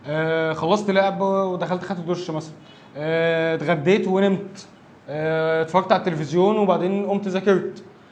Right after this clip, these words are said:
فحدث خلص وبعد ما خلص بدأ حدث تاني، في الحالة دي الاتنين بيبقوا ماضي بسيط. ماضي بسيط،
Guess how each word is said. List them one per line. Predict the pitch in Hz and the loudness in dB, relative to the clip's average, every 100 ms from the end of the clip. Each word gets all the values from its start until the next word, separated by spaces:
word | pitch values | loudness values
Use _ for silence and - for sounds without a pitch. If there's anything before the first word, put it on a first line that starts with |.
| - - | -20 -14
فحدث | - 208 247 - | 0 2 2 0
خلص | 208 208 170 165 | 2 4 2 2
وبعد | 165 220 | 4 4
ما | 214 | 4
خلص | 190 208 156 | 2 2 2
بدأ | 185 214 | 0 -2
حدث | 202 202 - | -2 -4 0
تاني، | 220 214 | 2 2
في | |
الحالة | 190 196 | 0 0
دي | 208 | 0
الاتنين | 202 190 190 202 | 0 0 2 4
بيبقوا | 202 190 | 2 2
ماضي | 175 170 | 2 2
بسيط. | 151 107 - - - - - - - | 0 -6 -12 -20 -20 -20 -20 -18 -6
ماضي | 175 | -2
بسيط، | 180 - 214 | -2 -2 -4